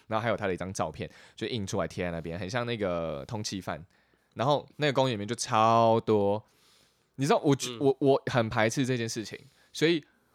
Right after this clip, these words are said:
Speaker 1: 我尽量不要去做这件事情，因为我不喜欢。我会觉得你这样做实在是太，就你以为月老是 Google 吗？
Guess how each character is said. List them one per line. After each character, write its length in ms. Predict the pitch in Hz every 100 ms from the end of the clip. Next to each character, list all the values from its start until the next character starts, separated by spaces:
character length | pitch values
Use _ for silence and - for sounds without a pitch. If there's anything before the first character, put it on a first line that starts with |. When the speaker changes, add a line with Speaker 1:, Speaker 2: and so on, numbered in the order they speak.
| _
Speaker 1:
我 160 | 113
尽 300 | 104 - 135
量 200 | 135 113
不 80 | 98
要 140 | 87 90
去 160 | 107
做 240 | 90 107 87
这 140 | 92
件 160 | 85 80
事 160 | 82
情， 160 | - - 113
因 160 | 139
为 60 | 165
我 60 | 95
不 160 | 113
喜 240 | 98 - -
欢。 220 | - - 92 _ _ _ _ _
我 140 | 131
会 120 | 180 180
觉 120 | 147
得 60 |
你 140 | 143 107
这 80 | 135
样 140 | 131
做 220 | 139 127
实 40 | 113
在 140 | 104
是 140 | 117
太， 480 | 117 131 101 90 85 - _ _ _ _ _ _ _ _ _ _
就 120 | 233
你 120 | 233
以 40 | 190
为 160 | 107
月 140 | 131 165
老 100 | 95
是 80 | -
Google 440 | 117 107 98 -
吗？ 200 | - -